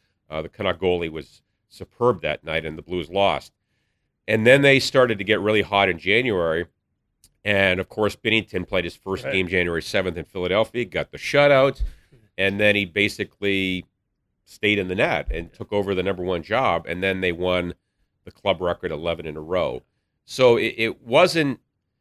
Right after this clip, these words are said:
Speaker 1: it was a process. It really was. It just didn't happen like that,
Speaker 2: Yeah.
Speaker 1: even with the coaching change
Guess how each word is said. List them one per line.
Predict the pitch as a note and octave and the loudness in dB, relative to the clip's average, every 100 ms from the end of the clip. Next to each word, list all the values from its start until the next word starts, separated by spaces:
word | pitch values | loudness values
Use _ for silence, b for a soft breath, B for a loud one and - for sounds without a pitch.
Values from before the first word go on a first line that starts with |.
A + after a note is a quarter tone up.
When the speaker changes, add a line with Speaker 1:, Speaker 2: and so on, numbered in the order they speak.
| _ _ _ _ | _ _ _ _
Speaker 1:
it | G2 G#2+ | -8 -2
was | C3+ E3+ | 0 0
a | |
process. | - E3 G3 G3+ F2 - - - | -4 -6 -6 -4 -6 -6 -14 -8
It | G#2+ | -4
really | A2+ C3 | 0 2
was. | G2+ G#2+ A#2+ D2 - | 2 0 0 -2 -10
It | E2+ D#2+ | -14 -8
just | A2+ - | -10 -2
didn't | B2 G2 | -2 0
happen | A2+ A#2+ G2 | -2 -2 -4
like | E2+ D2+ | -4 -2
that, | G#2 G#2+ F#2 | 0 2 2
Speaker 2:
Yeah. | G#2 | 0
Speaker 1:
even | G#2+ G2+ | -2 -4
with | A2+ - | -4 -6
the | |
coaching | - E2+ D#2 D#2 C#2+ | -10 -10 -10 -12 -12
change | - D2 D2+ F#2+ F2 | -6 -4 -4 -8 -14